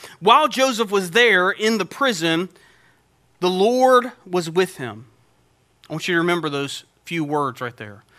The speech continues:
The Lord was with him. We'll see that over and over again in Joseph's life. "The Lord was with him, and he showed him kindness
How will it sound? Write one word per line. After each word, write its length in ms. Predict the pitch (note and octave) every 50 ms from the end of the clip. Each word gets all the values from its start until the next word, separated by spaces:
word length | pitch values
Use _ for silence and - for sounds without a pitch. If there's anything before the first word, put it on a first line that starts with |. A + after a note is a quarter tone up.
| _ _ -
The 80 | C#3+
Lord 580 | C#3+ D3+ D#3 D#3 E3 F3 F3+ F3 F3 E3 E3 - -
was 180 | D3+ C#3 B2+
with 220 | C#3 C#3+ C#3+ C#3 -
him. 140 | C3 A#2+ C3
We'll 120 | C3 C#3
see 220 | - - - F#3
that 220 | E3+ E3+ D3 C3+ - -
over 340 | D#3 E3+ E3+ D#3 D#3 D#3
and 120 | D3+ C#3 C3
over 340 | - C#3+ C#3+ C3+ C3 C3 B2
again 420 | A#2+ A#2 A#2+ A#2+ A#2 A#2 A2+ A2+ A2+ - - - _ _
in 260 | - D3 C#3 C3 A#2+
Joseph's 480 | - - C#3+ C3+ C3 A#2 B2 - - -
life. 440 | B2 G#2+ G#2+ G#2+ G#2+ - _ _ _ _ _ _ _ _ _ _ _ _ _ _ _ _ - - - -
"The 100 | - G3+
Lord 380 | G#3+ G#3+ A#3 B3+ C4+ D4 D4+ C4+
was 220 | B3+ B3+ A#3 E3+
with 300 | F3+ F#3 A3+ A3+ - -
him, 260 | - E3 D#3+ E3 F3 F#3
and 100 | G3+ G3
he 100 | G#3+ G#3+
showed 460 | G3 - - - B3+ B3+ C#4 D4 C4
him 200 | A3 C4 B3 A#3 -
kindness 800 | - - - - A#3 A#3+ B3+ C4+ C4+ C#4 C#4+ C#4+ - - -